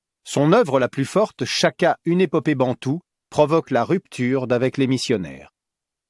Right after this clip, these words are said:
Thomas Mofolo exerce diverses professions avant de devenir fermier. La fin de sa vie est très mal connue. Il meurt probablement dépossédé de ses terres au profit d'un fermier blanc. Shaka, une épopée bantoue, est le troisième roman de Thomas Mofolo,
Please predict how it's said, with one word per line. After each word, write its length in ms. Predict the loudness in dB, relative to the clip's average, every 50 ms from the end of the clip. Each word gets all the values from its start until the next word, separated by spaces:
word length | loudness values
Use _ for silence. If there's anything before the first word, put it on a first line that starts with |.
| _ _ _ _ _ _ 0
Thomas 280 | 0 4 4 4 4
Mofolo 540 | 4 2 -2 -2 0 0 2 2 4 2 2
exerce 440 | 0 -2 -2 -2 -2 -2 -2 -4 -8
diverses 420 | -4 -4 -2 -2 -2 -2 -2 -4
professions 580 | -2 -2 -2 0 0 -4 -4 -2 -2 -2 0 2
avant 220 | 2 2 2 0
de 80 | 0 0
devenir 400 | 0 0 0 0 0 0 -2 -2
fermier. 560 | -2 -2 -2 0 0 -2 -6 -8 -8 -10 _ _ _ _ _ _ _ _ _ _ _
La 120 | -8 -6 -4
fin 240 | 0 2 2 2 2
de 100 | 0 -2
sa 220 | 0 0 -2 -2
vie 220 | -2 -2 0 0
est 100 | 0 0
très 160 | 0 0 0 2
mal 220 | 2 2 0 0
connue. 420 | -2 -2 -2 0 0 0 -2 -2 -4 _ _ _ -16 _ -2
Il 180 | 0 2 4
meurt 300 | 4 4 4 4 2 0
probablement 540 | -4 -4 -2 -2 0 0 0 0 0 0 0
dépossédé 580 | 2 0 0 0 0 -2 -2 0 0 0 0 0
de 100 | 0 0
ses 180 | 0 0 -2
terres 280 | 0 2 2 2 2 2
au 80 | 0 -2
profit 320 | -2 -4 -4 -2 -2 -4
d'un 140 | -2 -2 -2
fermier 400 | -2 -2 -2 -2 0 -2 -2 -4
blanc. 280 | -4 -6 -8 -10 -12 _ _ _ _ _ _ _ _ _ _ _ _ _ _ _ _ _ _ _ _ _ _
Shaka, 480 | -6 0 0 0 0 2 2 2 2 4
une 140 | 2 0 0
épopée 380 | 0 0 -2 -2 0 0 0
bantoue, 400 | 0 2 0 -2 -2 -2 0 0
est 60 | 0 0
le 80 | -2
troisième 480 | -4 0 2 2 2 2 2 -2 0 2
roman 340 | 2 2 2 2 0 0 0
de 100 | -2 -2
Thomas 300 | 0 0 2 2 2 0
Mofolo, 540 | 0 -2 -2 -2 -2 0 2 2 0 0